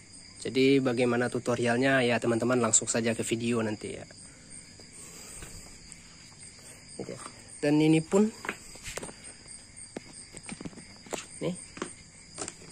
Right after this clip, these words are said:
ini udah tumbuh nih ya. Ini usia kurang lebih dua minggu kawan. Ini amplas ini ya. Ini amplas, ini wahong. Wahong ini rencana aku mau, mau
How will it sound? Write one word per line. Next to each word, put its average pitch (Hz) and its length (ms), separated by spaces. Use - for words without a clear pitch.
ini 151 160
udah 135 80
tumbuh 131 240
nih 123 160
ya. 104 100
Ini 147 160
usia 143 240
kurang 131 240
lebih 135 160
dua 131 160
minggu 131 320
kawan. 95 160
Ini 127 160
amplas 110 480
ini 107 160
ya. 101 120
Ini 127 80
amplas, 127 480
ini 117 240
wahong. 104 560
Wahong 139 640
ini 160 640
rencana 131 320
aku 143 80
mau, 131 160
mau 117 320